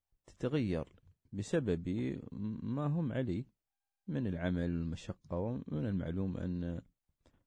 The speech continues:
أنهم أحيانا يتعاملون مع الأصباغ ويتعاملون مع، آه، المواد التي بها رائحة، فضلا عن ما يصدر منهم بسبب المجهود من الرائحة.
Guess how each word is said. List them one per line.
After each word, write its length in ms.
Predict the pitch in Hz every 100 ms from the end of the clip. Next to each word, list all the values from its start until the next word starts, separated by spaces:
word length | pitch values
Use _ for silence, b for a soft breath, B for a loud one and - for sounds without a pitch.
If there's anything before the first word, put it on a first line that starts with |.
| -
أنهم 280 | 139 131 117
أحيانا 380 | - 135 117 95
يتعاملون 1000 | 95 95 90 90 87 95 92 87 87
مع 160 | 87 85
الأصباغ 960 | 85 82 - - 82 - 85 87 85 82
ويتعاملون 960 | 85 85 87 87 85 85 85 85 85
مع، 440 | 87 85 87 87 87 - _ _ _ -
آه، 540 | 95 87 - 50 -
المواد 640 | 95 92 92 101 101 95 90
التي 360 | 92 92 101
بها 320 | 95 101 98
رائحة، 380 | 104 104 101 110
فضلا 500 | - 175 160 131 120
عن 320 | 113 147 151
ما 280 | 131 117 117
يصدر 460 | 139 190 - - 117
منهم 400 | 147 120 113 98
بسبب 580 | 110 95 95 95 104 - -
المجهود 640 | 98 101 98 - 165 120 - - b b b b b b _ -
من 360 | 98 101 101
الرائحة. 680 | 82 85 90 80 71 - 104